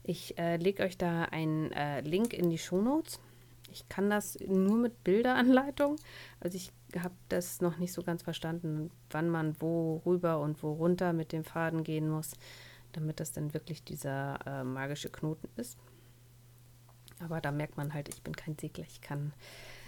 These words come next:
äh, Knoten nicht wirklich gut behalten und, ähm,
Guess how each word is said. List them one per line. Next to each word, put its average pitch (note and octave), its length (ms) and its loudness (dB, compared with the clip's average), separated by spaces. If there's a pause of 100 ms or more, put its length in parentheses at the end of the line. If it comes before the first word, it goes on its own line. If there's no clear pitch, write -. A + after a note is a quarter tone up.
(120)
äh, D3 340 -2
Knoten D3 640 2 (240)
nicht D3+ 260 -2
wirklich C#3+ 380 -6
gut - 140 -10
behalten C#3+ 640 -4
und, D#3+ 360 -8
ähm, D3+ 260 -8